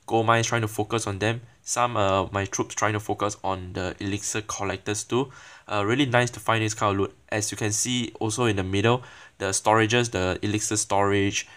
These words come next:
and also the gold storages, they are very full. However, my troops are just too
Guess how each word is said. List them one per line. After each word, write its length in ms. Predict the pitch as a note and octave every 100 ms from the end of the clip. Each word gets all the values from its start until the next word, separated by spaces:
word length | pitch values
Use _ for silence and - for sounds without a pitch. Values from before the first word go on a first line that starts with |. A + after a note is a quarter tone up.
| -
and 160 | F#2
also 240 | F#2+ G2+ G2+
the 100 | F2+
gold 300 | - G2+ G2+
storages, 460 | G2 G2 F#2+ F#2+
they 120 | -
are 80 | F#2+
very 320 | F#2 G#2 A2
full. 280 | G#2+ A2+ G#2+ - - -
However, 340 | A2+ A#2 B2
my 200 | G#2+ G#2
troops 320 | G#2 - C#3 - _ -
are 160 | G2
just 320 | G2 B2+ -
too 140 | -